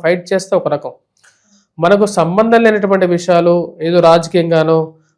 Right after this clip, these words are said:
లేకపోతే వాడు గెలుస్తాడో, వీళ్ళు గెలుస్తారా, ఆయన మంచివాడా, ఈయన మంచివాడా అనేటువంటి విషయాల గురించి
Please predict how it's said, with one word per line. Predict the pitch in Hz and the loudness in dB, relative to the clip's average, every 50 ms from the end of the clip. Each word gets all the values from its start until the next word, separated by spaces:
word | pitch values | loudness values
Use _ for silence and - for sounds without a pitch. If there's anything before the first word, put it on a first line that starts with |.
| _ - | _ -4
లేకపోతే | 160 170 175 175 175 175 165 | -2 0 0 2 0 2 2
వాడు | 165 160 165 165 170 | 4 4 4 4 2
గెలుస్తాడో, | 165 165 170 165 - - 165 165 165 | 0 -2 -4 -4 -4 -2 0 0 2
వీళ్ళు | 165 165 165 165 | 2 0 0 0
గెలుస్తారా, | 160 160 160 156 156 - - 156 147 156 160 160 156 - _ _ _ _ _ _ - | 0 0 -2 -2 -4 -4 -2 -2 0 0 -2 -2 -4 -10 _ _ _ _ _ _ -4
ఆయన | 151 165 170 180 | -2 0 0 0
మంచివాడా, | 180 175 175 170 170 165 160 156 156 160 | 2 0 0 0 0 0 0 2 2 2
ఈయన | 160 156 160 165 | 0 0 0 0
మంచివాడా | 170 165 165 165 165 165 160 156 160 160 | 0 0 -2 -2 -2 -2 0 0 0 -2
అనేటువంటి | 156 160 156 151 156 156 156 151 147 | -2 -4 -6 -6 -6 -8 -8 -8 -8
విషయాల | 143 151 151 - - 180 170 165 160 | -10 -10 -8 -4 -4 -2 -2 -2 -4
గురించి | 160 151 143 143 - 147 165 202 214 - | -4 -6 -6 -8 -10 -12 -12 -12 -14 -16